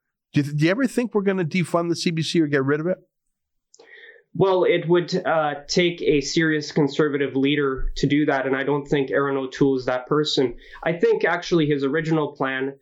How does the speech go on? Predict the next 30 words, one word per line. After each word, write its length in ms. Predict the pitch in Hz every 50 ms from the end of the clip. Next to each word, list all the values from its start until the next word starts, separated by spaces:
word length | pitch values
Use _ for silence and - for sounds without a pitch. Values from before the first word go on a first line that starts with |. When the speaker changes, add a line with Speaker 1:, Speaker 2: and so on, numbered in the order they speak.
| _ _ _ _ -
Speaker 2:
to 80 | - 151
essentially 580 | 147 - 170 156 147 - - 135 139 135 131 - -
privatize 640 | 151 143 139 139 139 143 - 135 127 131 123 123 - -
the, 260 | 135 123 127 - -
uh, 260 | 135 131 131 123 123
C 220 | 117 - - 151
B 100 | 139 135
C 300 | 131 - - 139 131 131 147
English 540 | 147 147 143 143 139 135 135 - - - -
T 200 | - - 143 135
V 240 | 131 139 147 139 131
arm 440 | 127 131 135 131 131 131 131 143 - -
of 260 | 131 135 127 123 123
the, 340 | 131 127 123 123 123 123 - - - - - _ _
uh, 200 | - 135 135 127 127
Crown 260 | - - 135 135 131 131
Corporation 580 | - 139 135 - 139 135 135 135 - 147 139
was 160 | 135 135 127
actually 460 | 135 139 143 139 - 160 151 143 143 -
a, 220 | 143 151 - -
a 60 | 147
decent 540 | 143 131 156 185 190 185 - - 147 131 -
one. 300 | 139 127 120 120 - - - _ _ - - - -
Uh, 260 | - 143 143 143 -
but 200 | - 151 147 143
he's 200 | - - 185 185
obviously 600 | 180 185 180 180 175 175 - - 180 165 147 - -
reversed 440 | - 156 156 160 202 208 202 202 -
that 180 | - 123 - -
position. 560 | 131 120 120 123 117 - - 131 120 117